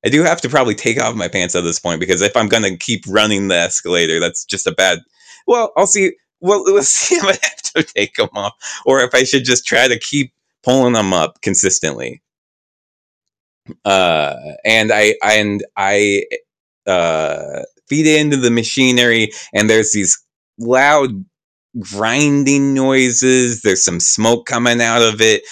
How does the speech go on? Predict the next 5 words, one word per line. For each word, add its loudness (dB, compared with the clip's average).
and 2
the 2
escalator 2
speeds -2
up. -2